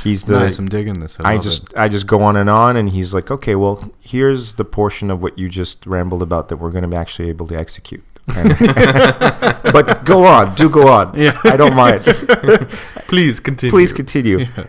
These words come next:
Speaker 1: Let me get you another beer. And that's, I think, is the, the makings of, uh, of, like, a lifetime partnership. I think
Speaker 2: Yeah.
Speaker 1: that's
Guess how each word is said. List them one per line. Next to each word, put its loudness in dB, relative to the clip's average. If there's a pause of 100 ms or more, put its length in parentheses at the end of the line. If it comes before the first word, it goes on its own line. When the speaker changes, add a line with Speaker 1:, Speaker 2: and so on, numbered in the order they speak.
Speaker 1:
Let 2
me -2
get 2
you 2
another 2
beer. 0
And -4
that's, -2
I 0
think, -2
is -4
the, -2
the -6
makings -8
of, -8
uh, -12 (320)
of, -16
like, -8
a -6
lifetime -4
partnership. -8
I -10
think -6
Speaker 2:
Yeah. -6
Speaker 1:
that's -4